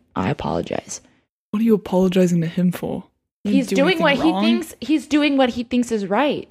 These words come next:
Speaker 2: Yeah, at
Speaker 1: Uh,
Speaker 2: the expense of everyone else.
Speaker 1: but
Speaker 2: At
Speaker 1: if
Speaker 2: least when
Speaker 1: he
Speaker 2: we think about things, we think about other people.
Speaker 1: If he thinks that that's what's right, that's not our job to tell him that's, that's not avenging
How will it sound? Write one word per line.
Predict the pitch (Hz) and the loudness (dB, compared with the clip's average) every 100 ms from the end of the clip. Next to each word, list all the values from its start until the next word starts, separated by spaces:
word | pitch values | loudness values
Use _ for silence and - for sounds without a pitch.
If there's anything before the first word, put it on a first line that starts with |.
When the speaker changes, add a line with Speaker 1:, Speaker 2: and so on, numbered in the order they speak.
| _ - | _ -2
Speaker 2:
Yeah, | 254 320 | 2 4
at | 240 | 2
Speaker 1:
Uh, | 240 254 | 2 0
Speaker 2:
the | - - | -2 -2
expense | - - 277 285 269 | -2 0 0 0 2
of | 233 | 0
everyone | 202 233 262 226 208 | 2 2 2 2 2
else. | 247 196 - - | 2 0 -6 -2
Speaker 1:
but | 277 | 2
Speaker 2:
At | 277 | 2
Speaker 1:
if | 330 | 2
Speaker 2:
least | |
when | 262 | 0
Speaker 1:
he | 240 | 2
Speaker 2:
we | 294 | 2
think | 277 254 | 2 2
about | 226 220 226 | 2 2 2
things, | 233 | 0
we | 220 | 2
think | 220 262 | 0 0
about | 233 233 | 2 2
other | 196 | 0
people. | - 269 269 185 | 0 0 0 -2
Speaker 1:
If | 311 | -2
he | 302 349 | 0 -2
thinks | 339 339 - | -2 -4 0
that | 285 277 | 0 2
that's | 262 262 | 0 0
what's | 247 254 220 | 0 0 0
right, | 240 262 | 0 0
that's | 247 226 214 | 0 0 2
not | 220 226 - | 2 2 2
our | 214 | 2
job | 202 220 208 208 | 2 0 0 -2
to | |
tell | 214 214 208 | -2 0 2
him | 196 | 2
that's, | 180 - - - | 0 -4 -16 -6
that's | 214 196 - | 0 0 0
not | 202 196 190 - - | 0 2 2 0 0
avenging | 190 208 214 226 214 | 2 2 2 0 -2